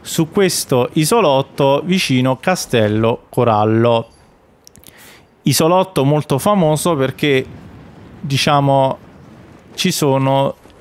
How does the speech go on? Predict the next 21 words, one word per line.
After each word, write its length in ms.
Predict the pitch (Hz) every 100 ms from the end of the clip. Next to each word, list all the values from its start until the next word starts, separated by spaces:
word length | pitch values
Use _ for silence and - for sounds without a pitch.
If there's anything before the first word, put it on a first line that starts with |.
| -
degli 440 | 131 147 131 131
aerei 760 | 143 156 127 120 120 117 117 -
schiantati. 920 | - - 123 110 113 95 104 113 117 - - - - - -
Sicuramente 920 | - 139 160 170 170 165 156 139 -
avrete 480 | - 131 139 143 139
visitato 680 | 131 - 139 143 135 123 113
questo 400 | 123 - - 123
isolotto 640 | 120 123 123 120 117 123
in 100 | 117
passato, 760 | 117 113 - 117 104 98 123
quindi 380 | 127 123 120 117
è 60 | 113
una 200 | 117 117
località 500 | 117 123 120 120 156
molto 380 | 135 123 - 113
famosa. 640 | 117 110 107 107 107 113 - - - - - -
La 120 | 151
moneta 400 | 196 214 196 214
viola 720 | 233 233 233 233 226 233 - _ _ _
si 280 | - - 214
trova 720 | 196 185 180 175 175 175